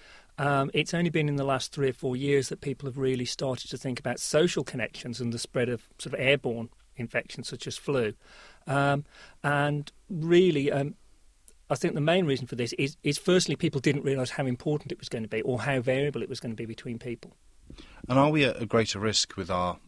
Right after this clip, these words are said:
Speaker 2: lifestyles now where travel is very common and, and cheap and easy from this sort of transmission?
Speaker 1: It's difficult to say. Um, there's probably two effects that work in two completely different directions. We're moving around much more. So globally,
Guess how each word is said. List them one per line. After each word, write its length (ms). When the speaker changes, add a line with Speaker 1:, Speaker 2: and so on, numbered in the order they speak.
Speaker 2:
lifestyles 580
now 280
where 140
travel 340
is 120
very 200
common 540
and, 200
and 260
cheap 240
and 100
easy 500
from 640
this 220
sort 240
of 60
transmission? 680
Speaker 1:
It's 280
difficult 480
to 100
say. 380
Um, 280
there's 160
probably 300
two 640
effects 380
that 100
work 260
in 60
two 220
completely 380
different 260
directions. 500
We're 160
moving 420
around 300
much 180
more. 180
So 240
globally, 840